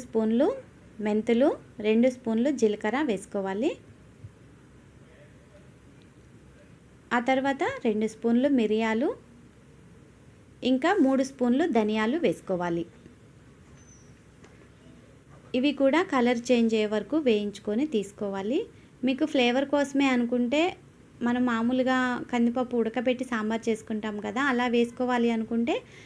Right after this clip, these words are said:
పచ్చిశనగపప్పు, కందిపప్పు కూడా క్వాంటిటీ తగ్గించి వేసుకోవచ్చు. కానీ ఇలా చేసుకోవడం వల్ల ఏంటంటే మనకి ఇంకా పప్పుతో పని లేకుండా చేసేసుకోవచ్చు అనమాట సాంబార్ని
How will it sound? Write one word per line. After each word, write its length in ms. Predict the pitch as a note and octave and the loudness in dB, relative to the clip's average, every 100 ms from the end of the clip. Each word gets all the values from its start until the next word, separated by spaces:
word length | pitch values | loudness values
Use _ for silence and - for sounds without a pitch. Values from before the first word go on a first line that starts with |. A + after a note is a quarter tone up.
| - B3 | -8 -4
పచ్చిశనగపప్పు, 680 | A#3+ C4 B3 A#3+ A#3+ A#3+ D4+ | 0 0 0 0 -2 -2 -2
కందిపప్పు 480 | C#4 A3+ A3+ A#3 A3+ A3 | 0 0 0 -2 -2 0
కూడా 160 | A#3 D#4 | 0 0
క్వాంటిటీ 400 | B3+ A3+ A3 A#3+ B3 | 0 0 -2 -4 -2
తగ్గించి 400 | G3+ F#3 A#3 A#3 A#3 | -4 0 0 2 0
వేసుకోవచ్చు. 680 | G#3 - G#3 G3+ G3 C#4 G#4+ - - - - - - - - - | -2 -4 -6 -6 -6 -4 -4 -4 -20 -20 -20 -20 -20 -20 -14 -2
కానీ 180 | C4+ D#4+ B3+ | 2 2 2
ఇలా 160 | C#4 C#4+ C#4+ | 2 2 2
చేసుకోవడం 480 | C4+ - C#4 C4+ B3+ | 0 0 0 2 0
వల్ల 140 | B3 A#3+ | 0 0
ఏంటంటే 380 | A#3 A#3 A#3 C#4+ D4+ | 0 0 0 2 2
మనకి 220 | A#3+ A#3 A3 | 2 0 -2
ఇంకా 140 | A#3 A#3 | -2 -4
పప్పుతో 320 | A3 A#3 C4 B3 | -4 -4 -4 -2
పని 140 | A3 G#3+ | -2 0
లేకుండా 340 | A3 A3 G#3+ C#4+ | -2 -2 -4 0
చేసేసుకోవచ్చు 680 | C4 A3 G#3+ - G#3 G3 G#3 | 0 0 -2 -4 -6 -6 -6
అనమాట 280 | G3+ G3 G#3 A3 | -6 -6 -6 -8
సాంబార్ని 500 | G3+ G#3 G#3 F#3+ | -8 -6 -6 -6